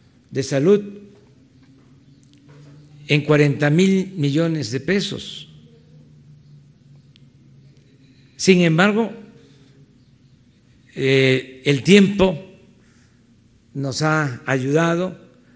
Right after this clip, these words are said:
a avanzar más, a prepararnos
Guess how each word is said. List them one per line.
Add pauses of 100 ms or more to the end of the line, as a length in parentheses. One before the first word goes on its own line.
(220)
a
avanzar (440)
más, (320)
a
prepararnos